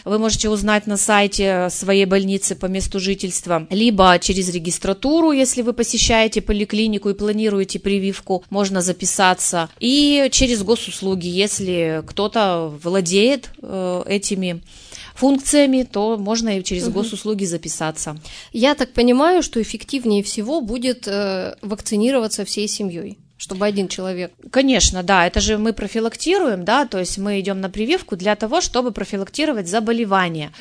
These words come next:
Speaker 1: Заболевание, оно, в принципе, даже после прививки может возникнуть, но оно будет уже в лёгкой форме. Поэтому, конечно, лучше прививаться, идти всей семьёй. Деток обязательно прививайте, потому что они сейчас пошли в школу, кто-то в садик только что пошёл.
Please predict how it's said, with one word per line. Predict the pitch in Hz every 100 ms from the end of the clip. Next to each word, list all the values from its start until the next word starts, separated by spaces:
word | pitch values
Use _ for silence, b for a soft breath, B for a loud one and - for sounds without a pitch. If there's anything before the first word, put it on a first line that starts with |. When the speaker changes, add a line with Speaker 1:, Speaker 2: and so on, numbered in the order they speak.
| 214
Speaker 1:
Заболевание, | 226 226 269 277 311 294 247 233
оно, | 233 262 240
в | - -
принципе, | 254 277 262 214 208
даже | 233 233 220
после | 240 - 214
прививки | 214 220 226 - 214
может | 214 214 220
возникнуть, | 247 311 427 269 247
но | 233
оно | 262 285
будет | 220 233 226
уже | 190
в | 190
лёгкой | 196 196 185
форме. | 180 175 160 151 -
Поэтому, | 220 269 269 233
конечно, | 233 233 269 339 240 208
лучше | 220 -
прививаться, | - 196 202 196 202 202 190
идти | 180 - 196
всей | - 208 190
семьёй. | - 175 170 220 294
Деток | 214 247 247 202
обязательно | 185 185 214 247 247 214 185
прививайте, | 185 185 185 226 302 311 254 -
потому | 208 220 233 277
что | - 220 -
они | 202 233 226
сейчас | 202 208 196
пошли | - 214 254
в | 254
школу, | - - 185 202 254 240
кто-то | 226 262 269
в | 214
садик | - 170 180 226 254
только | - 240 233
что | 208 214
пошёл. | 202 202 - 214 202